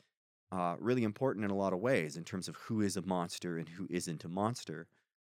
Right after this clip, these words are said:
Um, and I think that in that book, she takes on the ways that a monster can be really empowering, and a monster can be something that the whole town is gonna go try and kill in the night with a big heroic song,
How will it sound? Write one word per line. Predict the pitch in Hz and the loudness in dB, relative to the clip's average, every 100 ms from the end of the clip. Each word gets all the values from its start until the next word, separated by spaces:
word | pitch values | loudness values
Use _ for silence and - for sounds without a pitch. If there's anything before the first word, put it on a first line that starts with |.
| _ _ _ | _ _ _
Um, | 98 98 95 87 | 2 2 0 0
and | 107 107 | 2 2
I | |
think | 104 131 117 | 2 0 0
that | 117 101 - | 2 2 2
in | 117 120 | 0 2
that | 110 98 | 0 0
book, | 127 117 | -2 -2
she | - 101 | -4 -4
takes | - 107 - | -2 -2 0
on | 104 98 | 0 0
the | |
ways | 90 95 95 85 | 2 0 0 -2
that | 92 | -2
a | |
monster | 92 92 90 - 92 | 2 2 0 -4 -6
can | - 90 | -4 -4
be | 87 | -2
really | 87 85 | -2 -2
empowering, | 82 - 85 95 113 139 151 151 | -2 -2 0 2 2 0 -2 -4
and | 92 | -2
a | 90 | 0
monster | 90 87 82 - 87 | 0 0 -2 -4 -4
can | - 101 87 | -2 -4 -2
be | 95 90 87 87 _ _ _ | -2 -4 -4 -8 _ _ _
something | - 110 - 95 | -4 -2 0 -2
that | 90 | -2
the | - | 0
whole | 104 | 0
town | 98 110 110 139 | 0 0 0 0
is | 82 | -4
gonna | 80 95 | -4 -4
go | 87 95 | -2 -2
try | 98 - 101 | -2 2 2
and | 101 80 | 2 -2
kill | - 104 110 | -2 0 2
in | |
the | 101 | 2
night | 92 104 170 - | 2 0 -2 -6
with | - | -10
a | 80 | -4
big | 98 92 | -4 0
heroic | 92 101 110 - | 2 4 2 0
song, | - 113 110 - | -2 0 0 -4